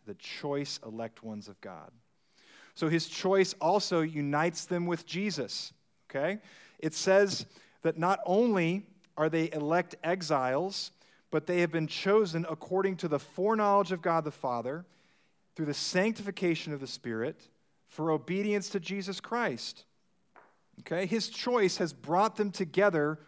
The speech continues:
with God. God the Father predetermined before the world was created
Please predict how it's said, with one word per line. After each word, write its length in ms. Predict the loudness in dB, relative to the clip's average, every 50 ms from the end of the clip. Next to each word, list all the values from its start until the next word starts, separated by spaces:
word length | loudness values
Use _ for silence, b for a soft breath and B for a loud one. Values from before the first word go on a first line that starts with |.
| B B
with 220 | -4 -4 -4 -2
God. 440 | 0 2 2 4 2 2 0 -2 -6 -12 _ _ _ b b b b b b b b b -8 2
God 380 | 6 8 8 10 8 8 6 6
the 100 | 2 2
Father 560 | 2 4 4 6 6 6 4 4 0 -2 b b b b b _ -18
predetermined 1300 | -16 -12 -6 -4 -2 0 0 0 0 0 -2 -4 -4 -2 0 2 2 2 2 0 -2 -4 -6 -12 -18 -20 _ _ _ _ _ _ _ _ _ _ _ _ _ _ _ _ _ _ _ _ _ _ _ _ _ _ _ _ _ _ _ _ _ _ _ _ _
before 640 | 0 0 0 0 -4 -4 0 4 4 6 8 6 6
the 120 | 6 4 2
world 300 | 6 6 6 6 6 6
was 160 | 2 0 0
created 600 | -4 -6 -6 0 2 4 4 4 2 -2 -6 -10